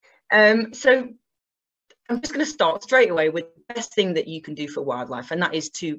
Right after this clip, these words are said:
build a pond or to incorporate, uh, water in some way, shape or form into your garden. And this isn't just for things like, uh, amphibians, it's important for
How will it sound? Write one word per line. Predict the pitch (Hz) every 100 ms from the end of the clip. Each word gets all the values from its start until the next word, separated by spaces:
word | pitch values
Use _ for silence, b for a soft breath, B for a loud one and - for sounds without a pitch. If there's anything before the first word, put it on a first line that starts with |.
| -
build | 208 196 190
a |
pond | 190 - 120 131 131 -
or | 165
to | 160 170
incorporate, | 147 160 - 208 196 196 165 151 151 - B B B _ _ -
uh, | 156 147 143 151
water | 196 208 208 175
in | - 165
some | - - 208 202 190
way, | 180 156 151
shape | 156 - 156 175
or |
form | 165 156 135 139 135 -
into | 165 156 -
your | 151 143 143 135 131 - _
garden. | - 127 127 - 127 123 B B B
And | 180 208
this | 233
isn't | 285 269
just | 220 214
for | 190
things | 190 170 160 156 156
like, | 135 117 - - _ 143
uh, | 131 -
amphibians, | 139 233 226 220 202 202 202
it's | 180 - 175
important | 160 - 160 151
for | 147 143 139